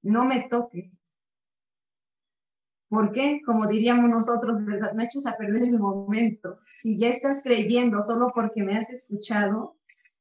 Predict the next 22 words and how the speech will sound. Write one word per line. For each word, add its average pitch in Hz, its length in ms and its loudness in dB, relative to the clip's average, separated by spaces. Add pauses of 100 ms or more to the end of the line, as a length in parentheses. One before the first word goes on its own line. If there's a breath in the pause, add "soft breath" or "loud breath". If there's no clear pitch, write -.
(160)
eso 233 260 0
quiere 254 240 0
decir 240 320 2
que 233 160 -2
tu 208 100 -4
fe, 240 440 -2
y 202 100 -4
así 202 220 -2
nos 214 100 -2
lo 196 100 -4
dice 196 220 -4
San 185 180 -6
Agustín 175 440 -4
en, 185 120 -2
este, 196 420 -8 (120)
en 196 140 -4
esta 196 200 -6
homilía, 196 500 -2
¿verdad? 190 280 -4
En 190 100 -6
este 185 200 -8
escrito, 202 680 -10